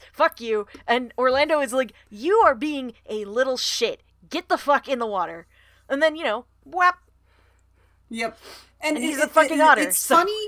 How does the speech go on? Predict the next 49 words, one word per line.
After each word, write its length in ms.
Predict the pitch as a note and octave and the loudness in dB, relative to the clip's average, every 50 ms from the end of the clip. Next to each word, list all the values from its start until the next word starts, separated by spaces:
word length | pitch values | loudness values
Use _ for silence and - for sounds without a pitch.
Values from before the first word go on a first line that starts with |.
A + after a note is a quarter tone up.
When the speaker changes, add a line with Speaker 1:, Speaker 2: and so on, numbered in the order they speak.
| G4+ _ _ _ _ _ _ _ D4 | -12 _ _ _ _ _ _ _ -8
Speaker 2:
I 40 | C#4+ | -4
feel 180 | D4+ F#4+ G#4 | -2 0 0
like 160 | G#4+ G4+ - | 0 0 -2
it's 180 | E4 D4 - - | -4 -6 -6 -6
funny 280 | - C#4 B3+ B3+ B3 A#3 | -6 -6 -6 -6 -6 -6
in 80 | G3 | -6
this 160 | F#3+ G3 G3 | -6 -6 -6
situation 460 | - G#3 - A3 G#3+ G#3 G#3 - A3+ G#3 | -6 -8 -8 -8 -6 -6 -6 -6 -6 -8
because 300 | G#3 - A3 G3+ G3 A3 | -6 -6 -6 -6 -6 -6
it 160 | G#3+ - - | -8 -6 -6
is 280 | G3+ G#3 G#3+ A3 - | -4 -4 -4 -6 -8
partially 500 | - - - G3+ F#3+ F#3+ - - G3+ G3 | -10 -4 -2 -2 -2 -2 -4 -6 -6 -6
for 320 | F#3 - - F#3+ F#3 F#3 F3+ | -6 -6 -6 -4 -4 -4 -4
Cheek's 640 | - - - - F3 F3 - - - - - - - _ - | -6 -6 -6 -6 -8 -8 -8 -6 -6 -6 -6 -6 -10 _ -14
safety, 760 | - - - F#3+ D#3+ E3+ - - - G3 F#3 F#3 G3 F#3+ _ _ _ _ _ _ _ _ _ _ - | -10 -8 -8 -6 -8 -8 -10 -10 -12 -10 -10 -10 -12 -14 _ _ _ _ _ _ _ _ _ _ -6
and 280 | G#3 - G3+ G3+ F#3+ - | -4 -4 -2 -4 -4 -6
Cheek 260 | - - - - - | -6 -6 -6 -6 -6
immediately 460 | G3+ A3+ G3 G3 F#3 F#3 G3 E3 F#3 | -6 -6 -4 -4 -2 -2 -2 -4 -4
is 80 | F3+ - | -4 -4
just 120 | G#3 A3+ A#3 | -4 -2 -2
like, 180 | G#3+ G#3+ - - _ _ _ _ - | -2 -2 -4 -10 _ _ _ _ -12
"Oh 120 | - C4+ | -10 -8
shit, 280 | C#4 - - E4 D4+ - - | -8 -6 -8 -8 -10 -12 -16
I 80 | G#3+ | -14
can 160 | - - B3 | -10 -8 -4
swim. 420 | - - - F#3+ A3+ G#4 A4 C4 - | -4 -4 -4 -4 -4 -4 -4 -6 -6
Speaker 1:
Oh 120 | D#4 F4+ F4 | -6 -4 0
yeah, 240 | F#4 A#4 A4 D4 | 2 4 4 4
Speaker 2:
And 80 | A#3 A3+ | 4 4
Speaker 1:
I'm 160 | C4+ C#4+ D4 | 4 4 4
Speaker 2:
there's 100 | E4+ C#4+ | 4 2
Speaker 1:
an 80 | D4+ - - | 2 6 8
Speaker 2:
yummy 280 | D4 D#4+ F4 F4 - | 8 10 10 10 8
Speaker 1:
otter." 180 | B3 A#3 G#3+ G#3+ | 8 6 6 6
Speaker 2:
fish 280 | - D#5 D#4 - - - | 6 4 4 4 2 0
down 400 | - C#4+ A3 G3+ F#3 F3+ F3+ F3 | 2 4 4 4 4 4 2 -2
here. 500 | F3 G3 F3 F3 D#3 D3 D#3 D#3 D#3+ - - - - | -6 -6 -4 -4 -4 -6 -8 -12 -14 -16 -18 -12 -10
Speaker 1:
Like, 140 | D4 D4+ - - | -10 -10 -8 -6
"Oh 160 | C#4+ D4 D#4 | -4 -4 -4
yeah, 300 | C#4 C4+ D#4+ D#4+ C#4+ - - | -4 -4 -2 -2 -2 -4 -6
I'm 120 | - A#3+ C#4+ | -6 -4 -4
an 60 | C#4+ C4+ A#3+ | -4 -4 -4
Speaker 2:
Because 240 | C#4 C#4 A#3 A3+ A3+ | -6 -8 -8 -10 -12
Speaker 1:
otter. 340 | - F#3 F3 - _ _ _ _ _ _ _ _ _ _ - | -14 -16 -20 -20 _ _ _ _ _ _ _ _ _ _ -10
I 140 | A#3 B3 | -10 -10
can 200 | B3 - B3 A#3+ A3 | -10 -10 -12 -12 -12
Speaker 2:
Yeah. 80 | B3 | -12
Speaker 1:
swim." 400 | A#3+ - - G#3 A#3+ B3+ A3+ E3+ D#3 D3 _ _ _ _ _ _ _ _ - | -12 -12 -12 -12 -12 -12 -12 -12 -16 _ _ _ _ _ _ _ _ _ -14
Like, 180 | - A#3 A#3 | -12 -12 -12